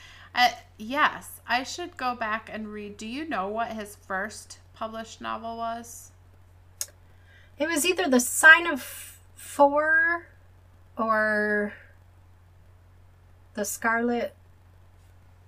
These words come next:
Speaker 2: The Lady in Scar-, no, it's not The Lady in Scar-, I think it was The Sign of Four.
Speaker 1: Okay.
Speaker 2: I think. Um,
Speaker 1: I
Speaker 2: but I
Speaker 1: should
Speaker 2: couldn't be, I, I, I couldn't be a hundred percent. You'd have to
Speaker 1: Okay.
Speaker 2: look it up, but, um,
Speaker 1: I
Speaker 2: but
Speaker 1: should
Speaker 2: yeah.
Speaker 1: go back and read that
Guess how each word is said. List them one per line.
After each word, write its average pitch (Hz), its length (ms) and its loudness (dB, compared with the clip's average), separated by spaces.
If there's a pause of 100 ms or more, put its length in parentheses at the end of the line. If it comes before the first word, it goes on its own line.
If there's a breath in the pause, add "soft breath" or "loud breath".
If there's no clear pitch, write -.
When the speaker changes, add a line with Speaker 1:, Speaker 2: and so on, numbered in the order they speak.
(200)
Speaker 2:
The 208 100 2
Lady 214 260 -4
in 208 100 -8
Scar-, 220 360 -8
no, 233 160 4
it's 226 140 0
not 330 140 6
The 330 100 2
Lady 214 160 2
in 196 40 2
Scar-, 220 160 -4
I 247 40 2
think 403 140 2
it 466 60 4
was 392 100 -4
The 254 100 0
Sign 214 280 0
of 196 100 -4
Four. 117 500 -4 (120)
Speaker 1:
Okay. 208 380 -4 (280)
Speaker 2:
I 202 80 4
think. - 500 -2 (460 loud breath)
Um, 208 560 8
Speaker 1:
I 269 160 -4
Speaker 2:
but 233 100 8
I 220 60 6
Speaker 1:
should - 80 0
Speaker 2:
couldn't 220 240 2
be, 196 180 -2
I, 190 240 -8
I, 233 200 6 (160)
I 214 100 4
couldn't 226 180 2
be 196 80 4
a 190 40 2
hundred 190 200 -4
percent. - 320 -6
You'd 180 100 0
have 202 140 -2
to 185 60 0
Speaker 1:
Okay. 185 80 -6
Speaker 2:
look - 120 -8
it - 60 -8
up, - 240 -10
but, 175 160 2
um, - 800 -4
Speaker 1:
I 240 380 6
Speaker 2:
but 254 80 -12 (100)
Speaker 1:
should 214 60 0
Speaker 2:
yeah. 185 220 8
Speaker 1:
go - 60 -6
back 214 240 2
and 196 180 -10
read 185 300 -12
that 156 380 -10